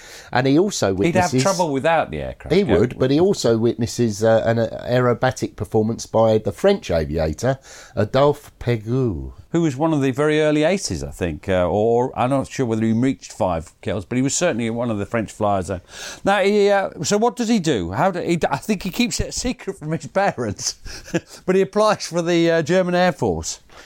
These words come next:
Speaker 1: He does, and that's in May nineteen fourteen. So before the war, he's accepted into pilot's training, which he begins at the Halberstadt Flying School, passing his final exam on the fifteenth of August nineteen fifteen.
Speaker 2: Yeah, it's just after the outbreak of war then, yeah.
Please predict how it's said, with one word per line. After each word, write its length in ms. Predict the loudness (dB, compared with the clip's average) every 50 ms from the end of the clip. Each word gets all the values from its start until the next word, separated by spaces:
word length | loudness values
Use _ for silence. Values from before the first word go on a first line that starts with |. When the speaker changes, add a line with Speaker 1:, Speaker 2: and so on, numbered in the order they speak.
| -4 -2
Speaker 1:
He 80 | 2
does, 300 | 2 4 2 2 0 -2
and 180 | -2 -2 0 2
that's 220 | 0 -2 0 -2
in 140 | -2 0 2
May 200 | 2 4 2 4
nineteen 440 | 4 2 2 2 2 0 0 0 0
fourteen. 640 | 0 0 0 0 0 -2 -2 0 2 2 2 0 -2
So 180 | -2 -2 -2 -2
before 300 | -2 -2 0 2 2 2
the 80 | 2
war, 380 | 0 2 2 4 4 4 2 0 -6 -14 -20 -20 -20 -20 -6 _
he's 180 | -2 0 0 0
accepted 560 | -2 -2 0 -2 -2 -2 -2 -4 -2 -2 0
into 240 | 0 0 -2 -4 -4
pilot's 560 | -4 -2 0 0 2 2 0 -2 -4 -6 -12
training, 600 | -8 -2 0 0 0 2 0 0 -2 -2 -4 -8 -12 -20 -20 -20 -20 -20 _
which 200 | -2 -2 0 2
he 80 | 0 2
begins 720 | 2 0 0 2 2 2 2 2 0 -4 -6 -8 -8 -10 -6 -2
at 220 | 0 0 0 0 -2
the 260 | 0 0 0 0 -2 -6 _ _
Halberstadt 1080 | -12 -4 0 2 2 2 2 0 0 -2 -2 -2 -4 -6 -2 0 0 0 0 -4 -12 -20 -20
Flying 600 | -18 -8 -2 0 2 2 4 2 2 0 -2 -4
School, 540 | -6 -8 -8 -4 -4 -2 -2 -2 -2 -4 -6 -12 -20 _ -20 -20 -20 -20 -20 -18 _
passing 380 | 0 0 2 2 0 -2 -2
his 140 | -2 -2 -4
final 500 | -6 -4 0 2 4 4 4 2 0 -2
exam 360 | -2 -2 0 2 2 4 2
on 60 | 0 -2
the 60 | -2
fifteenth 460 | 0 0 -2 0 2 0 0 0 -2
of 100 | -2 -2
August 380 | -2 0 0 -2 -4 -4 -2 0
nineteen 500 | 2 2 2 0 0 -2 -2 0 0 -2
fifteen. 460 | 0 0 -2 -2 -2 -2 0 2 4
Speaker 2:
Yeah, 100 | 4 2
it's 160 | 0 -2 -2
just 200 | -4 -4 -2 -2
after 180 | -2 -4 -2 -2
the 100 | -2 0
outbreak 340 | 0 0 -2 -4 -4 -2
of 80 | -2 -2
war 220 | 0 0 0 0
then, 160 | 0 0 -2 -2
yeah. 200 | -2 -2 -4